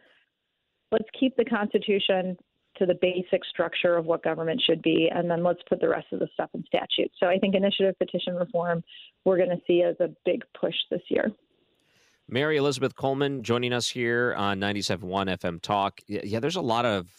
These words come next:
Speaker 2: priorities that people talk about, and I think every year there's always more ideas than there are time to debate or discuss these things.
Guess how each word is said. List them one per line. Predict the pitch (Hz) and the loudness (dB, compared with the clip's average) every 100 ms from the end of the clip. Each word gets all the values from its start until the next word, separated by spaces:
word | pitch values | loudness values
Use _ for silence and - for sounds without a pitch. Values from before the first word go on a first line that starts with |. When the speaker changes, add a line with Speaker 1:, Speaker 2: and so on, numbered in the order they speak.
| _ _ | _ _
Speaker 2:
priorities | - 101 98 98 95 - - - | -4 -2 0 0 -2 -6 -8 -4
that | 90 85 - | -2 -2 -4
people | - 92 90 85 82 | -8 -6 -4 -4 -4
talk | - 85 87 | -2 -2 -2
about, | 82 82 82 - - - _ - | -2 -2 -2 -10 -20 -20 _ -10
and | 95 92 90 87 87 - _ 98 | -6 -2 -2 -4 -8 -14 _ -6
I | |
think | 95 - 160 - - - - | -4 -4 -4 -6 -16 -12 -4
every | 107 120 | -2 0
year | 101 90 90 85 78 76 73 - - | -2 -2 -2 0 0 -4 -6 -10 -8
there's | 87 82 - | -6 -4 -2
always | 90 95 104 101 101 98 95 - - - | 0 2 2 2 0 0 -2 -4 -8 -10
more | 90 90 92 98 98 | -8 -4 0 0 0
ideas | 92 90 87 87 85 82 | -2 -4 -4 -2 0 -2
than | - 85 | -4 -4
there | 82 82 | -4 -4
are | - 80 82 | -2 -2 -2
time | - - 82 80 80 78 76 - - | -6 -6 -4 -2 -2 -6 -8 -14 -12
to | - 80 76 76 76 | -8 -4 -4 -4 -6
debate | - 87 90 104 - | -6 0 2 0 -4
or | 82 | -6
discuss | 80 80 - 101 87 - | -4 -4 -2 -2 -2 -2
these | 73 - | -6 -6
things. | 69 69 - | -8 -10 -10